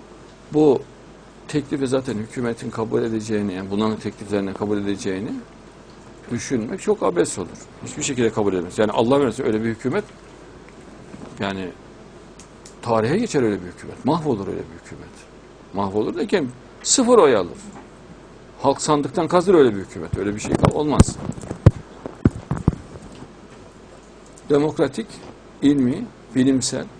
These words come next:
sevgi, akıl, sanatın kullanıldığı bir milli seferberlik meydana getireceğiz.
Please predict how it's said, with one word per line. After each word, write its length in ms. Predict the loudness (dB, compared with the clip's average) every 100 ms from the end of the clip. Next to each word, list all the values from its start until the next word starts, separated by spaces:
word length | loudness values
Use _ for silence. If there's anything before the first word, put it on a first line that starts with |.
| -20 -20 -8
sevgi, 560 | -2 2 2 2 0 0 -4 -18 -20 -8 -4
akıl, 360 | -4 -2 -4 -4 -12 -20 -20 -16 -4
sanatın 440 | 0 0 0 -4
kullanıldığı 720 | -2 0 0 0 -2 -4 -6 -4
bir 100 | -4
milli 320 | 2 2 2 0
seferberlik 580 | 0 0 2 0 0
meydana 240 | -2 -2 -4
getireceğiz. 600 | -6 -12 -14 -14 -14